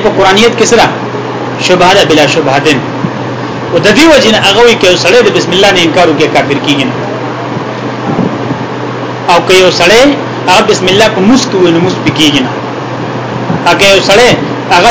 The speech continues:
چې کوم ده په حالت د جنابت کې ده، یا حایضه ده، یا نافسه حز-، آ، نفاس ولا ښځه ده، هغه اوللي، نو په هغې باندې ګناهګاري. نو د هغې نه جواب دا دی چې بسم الله بېشکه دا جز من القرآن،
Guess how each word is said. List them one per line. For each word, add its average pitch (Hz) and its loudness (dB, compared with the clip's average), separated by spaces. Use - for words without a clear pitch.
چې 196 0
کوم 185 0
ده 214 4
په 185 2
حالت 202 2
د 180 0
جنابت 170 2
کې 190 2
ده، 180 4
یا 165 4
حایضه 160 4
ده، 220 6
یا 170 2
نافسه 160 2
حز-، 185 0
آ، 170 0
نفاس 233 2
ولا 175 2
ښځه 175 2
ده، - 2
هغه 175 2
اوللي، 214 4
نو 160 -6
په 160 2
هغې 165 2
باندې 147 2
ګناهګاري. 143 0
نو 156 -4
د - 4
هغې 185 2
نه 156 2
جواب 165 4
دا 190 4
دی 170 4
چې 165 -4
بسم 160 -2
الله 202 2
بېشکه 180 0
دا 165 4
جز 208 2
من 147 4
القرآن، 139 2